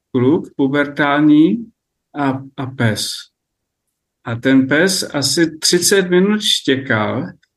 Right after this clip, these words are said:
A víte, jak, eh, pubertální kluci mluví, ne moc srozumitelně. A teď já jsem se mu snažil něco říct a on tak něco utrousil a slyšel jsem spíš zvuky než hlasy. A do toho štěkal třicet minut takový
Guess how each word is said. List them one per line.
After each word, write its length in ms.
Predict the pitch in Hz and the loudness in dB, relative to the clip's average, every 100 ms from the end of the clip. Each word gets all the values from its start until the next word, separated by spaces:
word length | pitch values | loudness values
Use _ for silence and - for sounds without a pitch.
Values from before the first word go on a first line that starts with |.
| _ _ _ | _ _ _
A 160 | 120 120 - - | -8 -8 -10 -10
víte, 380 | 139 139 139 165 | -2 -2 0 2
jak, 380 | 165 165 - 139 | 0 -2 -4 -2
eh, 240 | 135 123 120 - | 0 0 -4 -6
pubertální 720 | 139 151 147 147 156 165 160 | -2 -2 0 0 4 4 2
kluci 420 | 151 151 - 170 | -4 -4 -2 2
mluví, 560 | 165 151 143 113 104 - | 4 6 4 2 0 -4
ne 220 | 113 143 | 0 2
moc 260 | 160 160 - | 4 4 2
srozumitelně. 920 | 131 127 135 131 127 127 127 127 139 | 0 2 4 4 4 2 2 2 0
A 80 | 139 | -2
teď 240 | 139 139 | -4 -4
já 160 | 143 139 | -2 -4
jsem 380 | 139 156 151 147 147 _ _ _ - | -2 2 2 2 -6 _ _ _ -6
se 140 | 139 | 0
mu 140 | 143 139 | 2 2
snažil 380 | - 143 151 | 0 2 2
něco 380 | 151 151 147 160 | 4 2 2 0
říct 260 | 147 147 160 | 2 2 0
a 120 | 147 | 0
on 180 | 151 151 | 0 0
tak 160 | 160 | 0
něco 460 | 160 156 - 160 - - - | 2 2 2 0 -2 -8 -12
utrousil 800 | - 143 156 156 151 - 156 | -10 -6 0 2 4 2 0
a 200 | 160 135 - - _ - | 0 -2 -6 -14 _ -6
slyšel 280 | 143 135 131 | -2 0 0
jsem 200 | - 127 | 0 0
spíš 320 | - 139 123 | 0 0 0
zvuky 320 | 113 117 123 | -2 0 0
než 180 | 127 123 | 0 0
hlasy. 320 | 117 117 - | -2 -2 -4
A 60 | 131 | -2
do 200 | 135 139 | -2 0
toho 180 | 160 | -2
štěkal 520 | 160 - 143 147 147 143 | -2 -4 -6 -4 -6 -6
třicet 520 | - 135 135 135 135 | -6 -6 -6 -6 0
minut 260 | 139 135 | 2 2
takový 460 | 135 - 123 131 | 0 -6 -2 -2